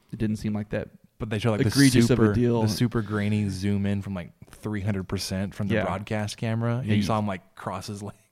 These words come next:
Speaker 1: Yeah, you've
Speaker 2: trip
Speaker 1: got
Speaker 2: him
Speaker 1: the
Speaker 2: up.
Speaker 1: second cameraman on the grassy knoll, and he's like, "Oh, yeah,
Speaker 2: The
Speaker 1: there's,"
Speaker 2: Zapruder film.
Speaker 1: Yeah.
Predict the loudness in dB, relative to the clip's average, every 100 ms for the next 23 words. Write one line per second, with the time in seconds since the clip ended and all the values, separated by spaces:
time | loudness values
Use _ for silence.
0 | -2 2 2 4 2 2 2 0 0 -4
1 | -4 -4 0 2 2 2 0 0 -2 -4
2 | -4 -2 -2 -2 -2 -2 -4 -4 -6 -6
3 | -10 -10 -10 -10 -12 -6 -4 -2 -4 -4
4 | -4 -4 -8 -8 -6 -2 -4